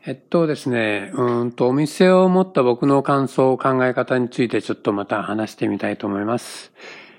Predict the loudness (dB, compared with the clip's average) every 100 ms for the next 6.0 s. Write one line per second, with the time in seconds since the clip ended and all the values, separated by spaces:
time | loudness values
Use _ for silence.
0 | _ _ _ _ _ 2 4 8 6 6
1 | 2 0 2 2 0 -2 -6 -10 -4 0
2 | 2 2 2 2 0 2 0 4 6 6
3 | 6 4 2 2 4 4 6 4 4 4
4 | 4 2 4 4 4 2 -2 2 4 4
5 | 0 0 2 2 2 4 6 6 6 4